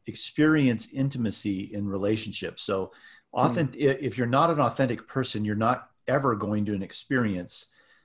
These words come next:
Speaker 1: real intimacy. And, uh, um,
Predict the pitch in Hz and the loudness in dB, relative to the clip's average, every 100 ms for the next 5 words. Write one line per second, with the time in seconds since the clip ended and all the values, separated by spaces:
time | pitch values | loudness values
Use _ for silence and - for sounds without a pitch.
0 | _ 110 127 123 117 123 139 123 90 - | _ 2 6 6 6 2 -2 -2 -4 -4
1 | 82 71 - _ _ _ _ _ - 123 | -4 -6 -12 _ _ _ _ _ -4 0
2 | 120 113 107 - - - 127 113 107 | 0 0 -4 -10 -10 0 2 2 0